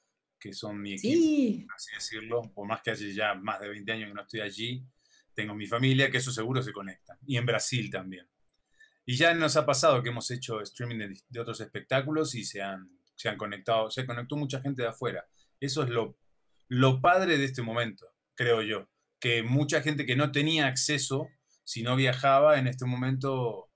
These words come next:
Speaker 1: eh, bueno, quizás esta nueva normalidad cambie un poquito eso, de que haya quizás una función, cuando se,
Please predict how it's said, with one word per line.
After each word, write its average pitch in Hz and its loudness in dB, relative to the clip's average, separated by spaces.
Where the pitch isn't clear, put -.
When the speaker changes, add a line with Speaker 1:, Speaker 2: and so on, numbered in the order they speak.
Speaker 1:
eh, 95 -10
bueno, 104 -6
quizás 131 -2
esta 131 -4
nueva 131 4
normalidad 123 0
cambie 127 2
un 110 -8
poquito 110 -8
eso, 104 -6
de 95 -20
que 101 -10
haya 117 0
quizás - -8
una 135 0
función, 113 -8
cuando 101 -10
se, 95 -10